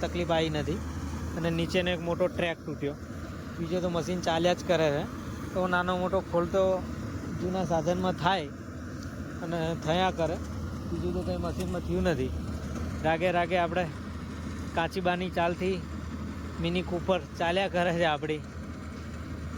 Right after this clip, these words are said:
તો જો,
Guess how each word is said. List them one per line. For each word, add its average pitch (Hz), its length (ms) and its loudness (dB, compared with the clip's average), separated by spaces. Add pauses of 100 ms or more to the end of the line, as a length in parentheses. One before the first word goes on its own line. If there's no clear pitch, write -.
(2500)
તો 147 160 -2
જો, 143 160 2